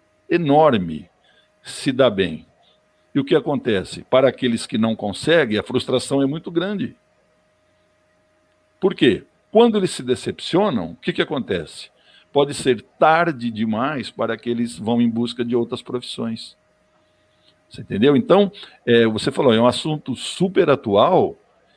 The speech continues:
e que se reveste de uma importância enorme isso aqui, viu? André, Zola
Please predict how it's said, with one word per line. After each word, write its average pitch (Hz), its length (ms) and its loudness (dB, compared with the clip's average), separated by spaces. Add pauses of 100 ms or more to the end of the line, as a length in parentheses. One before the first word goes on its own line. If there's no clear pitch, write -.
(120)
e 117 80 -8
que - 120 -12
se 147 120 -8
reveste 135 600 -2
de 147 100 -10
uma 160 140 -6
importância 151 680 -2
enorme 151 360 -4
isso - 160 -16
aqui, - 200 -18
viu? 113 160 -4 (680)
André, 107 400 2
Zola 104 480 -2